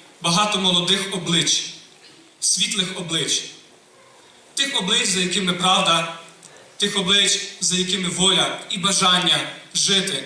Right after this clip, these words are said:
жити у своїй державі. Я дуже тішуся, що запросили мене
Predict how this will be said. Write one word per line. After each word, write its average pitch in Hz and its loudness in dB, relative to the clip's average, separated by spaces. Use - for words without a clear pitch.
жити 196 -2
у 175 -4
своїй 165 0
державі. 143 0
Я 160 2
дуже 190 0
тішуся, - 0
що - 2
запросили 180 0
мене 175 -2